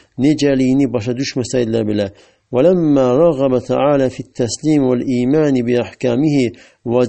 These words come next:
zəcərə an ittiba'i mütəşabihi." Qal. Allah təala nə vaxt ki, e,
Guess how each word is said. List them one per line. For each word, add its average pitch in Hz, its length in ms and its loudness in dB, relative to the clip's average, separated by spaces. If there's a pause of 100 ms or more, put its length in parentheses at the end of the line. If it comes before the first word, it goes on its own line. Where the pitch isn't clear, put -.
(440)
zəcərə 143 460 0
an 135 160 -2
ittiba'i 135 580 -2 (100)
mütəşabihi." 127 840 -2 (1160)
Qal. 107 280 -2 (360)
Allah 147 300 2
təala 165 220 0
nə 160 100 2
vaxt 147 220 -2
ki, 123 180 -2 (760)
e, 120 120 -4